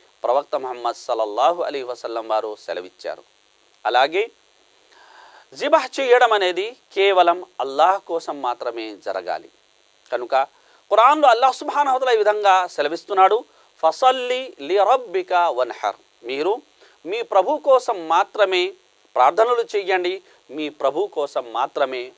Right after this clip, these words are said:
కుర్బానీ ఇవ్వండి. అలాగే ఖురాన్లో సెలవివ్వబడిన మాట, "కుల్ ఇన్న సలాతి వనుసుకి వమహ్యాయ వమమాతి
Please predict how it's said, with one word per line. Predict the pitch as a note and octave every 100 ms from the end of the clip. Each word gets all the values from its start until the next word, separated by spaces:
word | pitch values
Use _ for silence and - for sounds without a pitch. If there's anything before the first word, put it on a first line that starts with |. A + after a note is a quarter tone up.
| _
కుర్బానీ | A#2+ G#2 A#2+ D#3 E3+ A#2+
ఇవ్వండి. | F#2+ D#2+ D2 _ _ _ _ _ _ _ _
అలాగే | A#2+ D3 F3 A3+ B3 _ _ _ _
ఖురాన్లో | B3 C4 A#3+ D4 C4+ B3+ B3
సెలవివ్వబడిన | - G#3+ C4 B3+ G3 F#3+ F3+
మాట, | D3 D#3+ F3+ G3+ A#3 _ _ _ -
"కుల్ | B3+ D4 - _ _ _ A#3+
ఇన్న | C4+ C4 F#3+
సలాతి | - E3+ G3 A3 - B3+ C#4+ _ _ _ -
వనుసుకి | C#3+ D#4+ B3+ - - C4 C#4 D4 _ C3+
వమహ్యాయ | D#3+ D#3+ G3 F#3 F3 D#3+ D3+ D3+
వమమాతి | C#3+ C3+ B2+ C#3 F#3+ G#3+ - F3